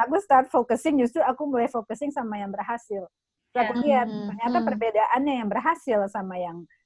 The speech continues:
Speaker 1: sama yang gagal, bukannya challenges-nya, bukannya apanya, bukannya karena mereka la-, sama-sama lama atau apa, ya, tapi karena orang-orang di dalamnya gitu. Apa,
Speaker 3: Iya.
Speaker 1: seberapa committed mereka satu sama lain, seberapa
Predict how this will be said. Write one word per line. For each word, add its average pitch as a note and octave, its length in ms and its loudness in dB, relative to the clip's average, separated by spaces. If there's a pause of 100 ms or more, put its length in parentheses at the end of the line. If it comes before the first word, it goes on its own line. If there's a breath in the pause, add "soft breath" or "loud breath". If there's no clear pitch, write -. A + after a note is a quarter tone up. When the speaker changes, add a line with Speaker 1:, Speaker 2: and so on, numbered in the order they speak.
(100)
Speaker 1:
sama G3 240 -4
yang F#3 160 -6
gagal, A3 320 2
bukannya F#3+ 400 -2
challenges-nya, G#3+ 960 -4
bukannya F3 800 -6 (160)
apanya, G3+ 560 -6
bukannya F#3+ 400 -6
karena F#3+ 240 -8
mereka F3+ 240 -4
la-, F3 220 -2 (180)
sama-sama F3+ 560 -6
lama G#3+ 480 0
atau E3+ 240 -6
apa, G#3 400 -4 (320)
ya, E3 160 -8
tapi C#4 240 -6
karena A3 400 -2 (640)
orang-orang G3+ 500 0
di G3+ 60 -2
dalamnya F#3 640 -4
gitu. D#3+ 260 -20
Apa, F3+ 300 -6
Speaker 3:
Iya. - 100 -20
Speaker 1:
seberapa G3 340 -2
committed G3 460 -4
mereka G3 320 -6
satu E3+ 240 -12
sama D#3+ 240 -12
lain, G3 400 -2
seberapa F3+ 480 -8